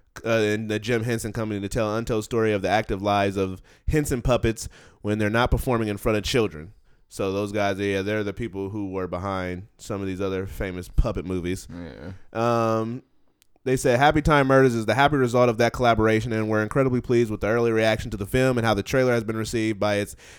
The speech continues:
Speaker 1: intended audience. We're, while we're disappointed that Sesame Street does not share in the fun, we are confident in our legal position. We look forward to introducing adult moviegoers to our adorably unapologetic characters this summer."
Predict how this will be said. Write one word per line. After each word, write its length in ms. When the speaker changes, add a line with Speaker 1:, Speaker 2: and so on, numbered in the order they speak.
Speaker 1:
intended 340
audience. 380
We're, 300
while 260
we're 140
disappointed 500
that 140
Sesame 320
Street 200
does 120
not 220
share 220
in 80
the 80
fun, 380
we 80
are 80
confident 460
in 100
our 260
legal 280
position. 360
We 80
look 160
forward 360
to 140
introducing 520
adult 320
moviegoers 500
to 120
our 100
adorably 520
unapologetic 680
characters 440
this 160
summer." 320